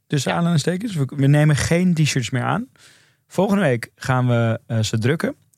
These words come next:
Speaker 1: Eh, ik zal daar verslag van doen op de socials.
Speaker 2: Leuk.
Speaker 1: Eh, en dan gaan we die t-shirts, eh, naar jullie terugsturen.
Speaker 2: Ik ben vooral ook heel benieuwd naar het logistieke aspect van dit hele verhaal.
Speaker 1: Nou ja, wat ik al zei, ik heb het hele weekend eigenlijk gewoon customer service gedaan. Ik heb
Speaker 2: Ja.
Speaker 1: geprobeerd de response time,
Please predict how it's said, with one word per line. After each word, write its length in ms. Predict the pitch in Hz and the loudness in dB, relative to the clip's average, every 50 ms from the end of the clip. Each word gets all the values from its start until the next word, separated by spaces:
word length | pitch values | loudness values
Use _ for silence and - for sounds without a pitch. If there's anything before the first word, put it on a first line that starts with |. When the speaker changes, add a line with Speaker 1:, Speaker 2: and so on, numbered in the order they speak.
| _ _ | _ _
Speaker 1:
Eh, 420 | - 113 110 110 107 107 107 110 113 - | -2 -2 0 0 0 0 0 -2 -4 -6
ik 120 | - 113 | -8 -4
zal 120 | - 127 | -4 -2
daar 260 | 123 123 113 110 113 - - _ _ | 0 0 0 0 -2 -6 -10 _ _
verslag 460 | _ - - 117 - - 135 160 - | _ -4 -2 -2 0 0 -2 -2 -2
van 180 | - - 190 185 | -2 -2 0 0
doen 180 | 196 202 214 220 | 0 0 0 -2
op 100 | 196 113 | -2 -2
de 60 | 110 | -2
socials. 580 | - - 123 123 131 127 - 214 269 - - - _ | 0 2 2 2 2 0 -2 -4 -6 -8 -14 -16 _
Speaker 2:
Leuk. 400 | - 196 170 175 208 269 - - - _ _ _ _ _ _ _ | -6 -4 -2 -2 -2 -4 -6 -12 -20 _ _ _ _ _ _ _
Speaker 1:
Eh, 300 | - 117 117 117 113 - | 0 0 2 2 2 2
en 80 | 117 139 | 2 2
dan 120 | 143 135 | 2 2
gaan 120 | 104 147 | 2 2
we 60 | 143 143 | 2 2
die 240 | 139 139 135 131 | 2 2 2 0
t-shirts, 380 | 120 - 139 131 - 110 - - | 0 0 0 0 0 -2 -2 -2
eh, 80 | 110 110 | 0 0
naar 260 | 110 107 107 113 113 | 2 2 2 2 2
jullie 140 | 110 107 98 | 0 0 -2
terugsturen. 580 | - 110 104 - - - 101 104 139 180 214 - _ _ | -2 -4 -4 -4 -4 -4 -2 -2 -2 -2 -4 -6 _ _
Speaker 2:
Ik 60 | _ - 214 | _ -4 -4
ben 100 | 214 196 | -4 -4
vooral 300 | - 240 226 233 247 262 | -2 -2 0 2 2 0
ook 100 | 269 254 | 0 -2
heel 140 | - 247 240 | -2 -2 -2
benieuwd 260 | 220 220 214 220 202 | -2 -2 -4 -4 -4
naar 100 | - 208 | -4 -6
het 80 | 202 190 | -4 -2
logistieke 580 | 202 196 185 - - - - - 196 - - 143 | -2 -4 -4 -4 -8 -8 -8 -8 -8 -6 -8 -10
aspect 400 | 151 151 - - 151 147 - - | -10 -12 -10 -10 -10 -12 -10 -12
van 120 | - 165 | -10 -10
dit 120 | 160 156 151 | -10 -10 -10
hele 240 | 160 156 147 151 | -10 -10 -10 -12
verhaal. 380 | 147 - 160 147 147 147 147 156 - | -12 -14 -12 -12 -10 -12 -12 -6 -2
Speaker 1:
Nou 160 | 135 131 135 | 0 2 2
ja, 200 | 143 156 170 147 | 2 2 0 0
wat 120 | 143 147 | 0 -2
ik 100 | 147 - | 0 0
al 80 | 170 147 | -2 0
zei, 240 | - 160 170 190 220 | 0 0 -2 -2 -4
ik 100 | 226 165 | -4 -4
heb 120 | 151 139 | -4 -6
het 100 | - - | -4 -2
hele 180 | 147 147 156 160 | -2 0 2 2
weekend 220 | 160 147 139 139 | 2 2 2 0
eigenlijk 280 | 160 170 151 - - - | 0 0 -2 -4 -4 -2
gewoon 140 | 143 139 123 | -2 -2 0
customer 300 | - 143 - 139 131 117 | 0 0 0 0 0 0
service 200 | - 156 151 - | 0 -2 -4 -4
gedaan. 140 | - 143 135 | -2 -2 -2
Ik 60 | - | -2
heb 80 | - - | -2 -4
Speaker 2:
Ja. 60 | 190 | -4
Speaker 1:
geprobeerd 320 | - 131 151 139 147 147 131 | -4 -2 0 0 0 0 0
de 60 | 139 | -2
response 520 | 127 135 - - - 165 175 202 214 - | -2 -2 -4 -2 -2 0 2 2 0 0
time, 400 | - 190 170 180 208 247 294 330 | 0 0 0 0 0 -2 -2 -6